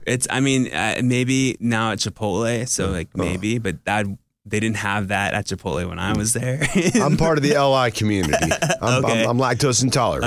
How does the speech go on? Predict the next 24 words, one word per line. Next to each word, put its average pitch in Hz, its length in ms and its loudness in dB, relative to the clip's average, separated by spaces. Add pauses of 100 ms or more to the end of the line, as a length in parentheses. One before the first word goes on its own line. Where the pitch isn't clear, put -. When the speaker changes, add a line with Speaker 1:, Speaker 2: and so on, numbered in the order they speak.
Speaker 1:
Okay, 123 380 0
Speaker 2:
Yeah, - 100 -2
Speaker 1:
okay. 110 340 -2
Speaker 2:
no 98 120 -2
queso 104 380 0
for 95 140 -2
this 92 180 -2
guy. - 260 -6
Speaker 1:
I 110 100 -2
mean, 107 220 0
I 107 140 -2
should 117 320 0
be. 92 160 -4
I'm 101 180 -12
half 90 200 -12
Asian, 87 400 -12 (100)
but, 98 220 -4 (160)
Speaker 2:
<laughs> - 0 - (840)
Speaker 1:
but 98 120 -4
I'm 95 100 0
not. 95 340 -4 (140)
Um, 104 500 2 (300)
yeah, 98 500 0 (120)
uh, 101 360 -2